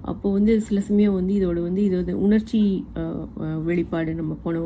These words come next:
போன முறை பார்த்தோம் இல்லையா, எமோஷனல் டிஸார்டர், எமோஷனல் டிஸ்ட்ரெஸ் அதை பத்தி பார்த்தோம் இல்லையா, அதனுடைய வெளிப்பாடா கூட இருக்கலாம். அது மனப்பதட்டம், மனச்சோர்வு, தன்னை, தன்னை அறியாம, தனக்கு புரியாம,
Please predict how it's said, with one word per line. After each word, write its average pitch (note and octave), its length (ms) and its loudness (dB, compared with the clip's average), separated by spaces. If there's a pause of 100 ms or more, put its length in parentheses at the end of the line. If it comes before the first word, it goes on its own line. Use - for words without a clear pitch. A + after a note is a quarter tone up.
(160)
போன E3+ 200 -2
முறை E3+ 240 -2
பார்த்தோம் D#3+ 360 -8
இல்லையா, E3+ 280 -4 (360)
எமோஷனல் F#3 500 2
டிஸார்டர், E3 460 -6
எமோஷனல் E3 480 -4
டிஸ்ட்ரெஸ் D#3 440 -8
அதை - 220 -12
பத்தி - 160 -10
பார்த்தோம் D#3 320 -8
இல்லையா, E3+ 240 -6
அதனுடைய E3+ 440 -4
வெளிப்பாடா E3+ 460 -2
கூட D#3+ 180 -8
இருக்கலாம். D3+ 300 -8
அது D#3+ 100 -4
மனப்பதட்டம், D#3 720 -6 (480)
மனச்சோர்வு, D#3+ 720 -6 (220)
தன்னை, A3+ 300 0
தன்னை G#3+ 320 4
அறியாம, F#3 440 0
தனக்கு F#3 300 -4
புரியாம, F3+ 560 -4